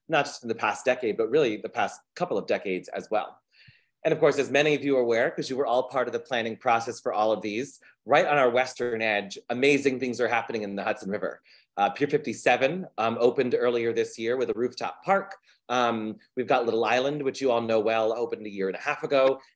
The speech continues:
And then soon to come, something we're very excited about, Gansevoort Peninsula will also be opening. Three fabulous amenities now right on the edge of the bid boundaries, drawing a tremendous amount of attention,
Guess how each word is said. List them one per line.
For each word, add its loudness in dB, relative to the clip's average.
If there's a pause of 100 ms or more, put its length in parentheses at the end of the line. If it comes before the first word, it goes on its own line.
(100)
And 0
then 2
soon 0
to -2
come, -2
something -4
we're 0
very 6
excited 0
about, 0 (300)
Gansevoort 2
Peninsula -2 (200)
will 0
also 2
be 2
opening. 0 (260)
Three 2 (320)
fabulous 0
amenities -2
now 2
right 2
on -2
the -4
edge 0 (220)
of 2
the -2
bid 2
boundaries, -2 (200)
drawing 2
a 0
tremendous 0
amount -4
of -6
attention, -8